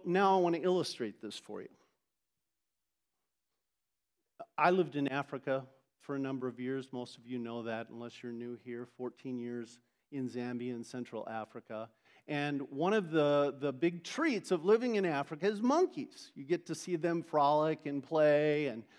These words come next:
sometimes if you're seated at a beautiful, nice resort, eating breakfast out on the patio, enjoying the sunrise, and, and having your eggs and your bacon and your, your breakfast roll,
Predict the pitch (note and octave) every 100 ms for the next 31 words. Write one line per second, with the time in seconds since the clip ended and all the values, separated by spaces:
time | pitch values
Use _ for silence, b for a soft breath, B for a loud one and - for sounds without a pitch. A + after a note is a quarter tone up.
0 | b _ D3 D3 D3 D#3 D#3+ D3+ C3 B2+
1 | C#3 C3+ C3 C3 b b _ - F3 E3+
2 | D#3 D3+ D3+ C#3 C3 D#3 D3+ - D#3 D3+
3 | D#3 D#3 D3+ - - D3 C3+ D3+ D3+ D#3
4 | D3+ b b _ D#3 D3+ D#3 C#3 C#3 D3
5 | D3 E3+ E3 - - C#3+ D3 D#3 D3 C#3
6 | C#3+ C#3+ D3 D3 D3+ D3+ D3+ D3+ C3 B2+
7 | D3+ E3 D#3+ D3 - D#3 D#3 D3 D3 C#3+
8 | D3 D3 A#2+ A#2 b b b - B2+ C3+
9 | D#3 D#3 D#3+ D3+ D3+ D3 D3 D3 D3+ C3+
10 | D3 C#3+ C3+ C3+ C3+ C3+ D#3+ D#3 D3 A#2+
11 | A#2 A#2 - - b b _ C#3 C#3 C#3+
12 | C#3+ - F3 C3+ A#2 B2+ C#3 C#3+ - D#3+
13 | - - C#3+ D3 D3 D3 D3+ D#3+